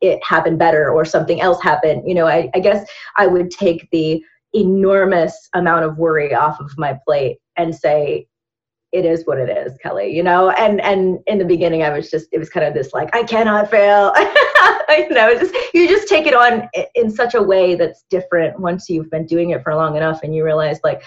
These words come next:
okay. And granted, I, I see things that are possible now that, that weren't then. So maybe if I went back and told, you know, Kelly this a while back, she'd slap me and be like, "Go back to the future. You have no idea what you're talking about." <laughs> Because it's really hard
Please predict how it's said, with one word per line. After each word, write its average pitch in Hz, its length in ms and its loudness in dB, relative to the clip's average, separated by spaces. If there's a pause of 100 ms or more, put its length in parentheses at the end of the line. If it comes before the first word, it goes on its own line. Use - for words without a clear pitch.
(260)
okay. 175 560 0 (380)
And 359 140 2
granted, 339 320 4
I, 254 240 2 (200)
I - 180 -6
see 254 280 -6
things 196 300 -2
that 190 120 0
are 170 80 2
possible 180 400 0
now 170 220 2
that, 160 240 0 (100)
that 170 160 -2
weren't 247 240 2
then. 143 220 0
So 170 180 0
maybe 208 360 2
if 190 120 0
I 190 140 4
went 185 220 2
back 180 200 2
and 170 220 -2 (260)
told, 185 360 0 (140)
you 185 120 -4
know, 165 140 0
Kelly 165 340 0
this 160 220 -2
a 165 40 0
while 156 160 2
back, 180 220 2
she'd 170 240 -4 (140)
slap 196 280 0
me 170 140 0
and 156 140 -2
be 165 100 0
like, 160 220 0 (120)
"Go 185 120 2
back 185 180 2
to - 80 2
the 226 100 4
future. 262 340 0
You 247 60 0
have 254 100 4
no 247 80 4
idea 240 140 4
what 262 100 4
you're 349 100 6
talking 220 160 4
about." - 420 2
<laughs> - 40 2 (520)
Because 349 240 2
it's 320 160 0 (240)
really 254 600 2 (140)
hard 151 560 2